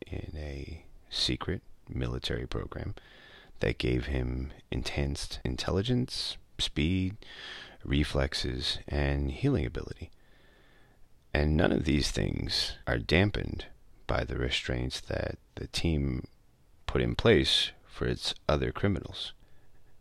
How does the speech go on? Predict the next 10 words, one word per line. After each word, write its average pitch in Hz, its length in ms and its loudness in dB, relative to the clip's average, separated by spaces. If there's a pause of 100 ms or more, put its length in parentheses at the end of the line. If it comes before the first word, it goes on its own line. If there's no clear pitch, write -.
(100)
I - 260 10
also 82 340 6
love 67 220 6
the 69 100 2
way 67 140 4
the 65 140 2
other 62 140 -2
prisoners 87 720 0 (100)
hope - 340 0 (200)
that 50 180 0